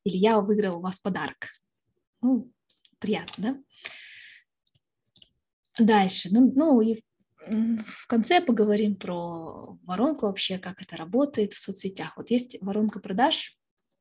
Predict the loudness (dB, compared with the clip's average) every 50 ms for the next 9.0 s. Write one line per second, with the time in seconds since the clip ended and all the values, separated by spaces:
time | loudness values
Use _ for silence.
0 | _ _ _ _ _ _ _ _ _ _ _ _ _ _ _ _ _ -12 -8 -6
1 | -6 -6 -6 -4 -4 -4 -4 -4 -8 -14 -18 -18 -20 -20 _ _ _ _ _ -10
2 | -10 -10 -8 -8 -6 -6 -6 -6 -8 -10 -16 -18 -18 -20 -20 -20 _ _ _ -12
3 | -12 -10 -12 -12 -12 -14 -14 -16 _ _ _ -10 -8 -6 -4 -2 -2 -2 -2 -2
4 | -6 -4 -2 0 0 0 0 -2 -4 -8 -8 -8 -8 -8 -8 -10 -12 -12 -6 -4
5 | 0 0 0 0 -2 -8 _ _ _ -20 -20 -20 -20 -20 _ _ _ _ _ _
6 | _ -4 -4 -2 -2 -2 -2 -2 -2 -2 -2 -4 -6 -8 -14 _ _ _ _ _
7 | _ 8 10 12 12 10 10 6 4 2 4 4 2 0 0 -4 -10 _ -12 -10
8 | -10 -10 -10 -12 -14 -10 -2 0 0 2 2 -2 -4 -2 -2 -2 -2 -2 -6